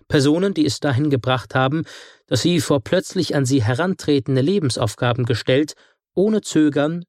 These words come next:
ohne viel Bedenken eines raschen Entschlusses fähig sind, ihnen ist das Leben eine solche Schulung.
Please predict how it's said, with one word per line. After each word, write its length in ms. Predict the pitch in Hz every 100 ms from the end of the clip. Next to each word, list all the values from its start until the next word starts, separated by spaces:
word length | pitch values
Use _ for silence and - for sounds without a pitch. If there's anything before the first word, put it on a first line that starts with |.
| _
ohne 280 | - 202 226
viel 260 | - 175 156
Bedenken 520 | 151 147 185 - 139
eines 320 | 127 120 -
raschen 280 | 139 165 147
Entschlusses 600 | 127 - 214 185 135 110
fähig 420 | - 208 190 117
sind, 340 | - 143 175 - - - _ _ -
ihnen 380 | 175 180 190 202
ist 200 | 147 -
das 160 | 131 -
Leben 420 | 127 123 135 156
eine 200 | 143 147
solche 340 | 120 113 151
Schulung. 680 | - 208 160 107 107 117 131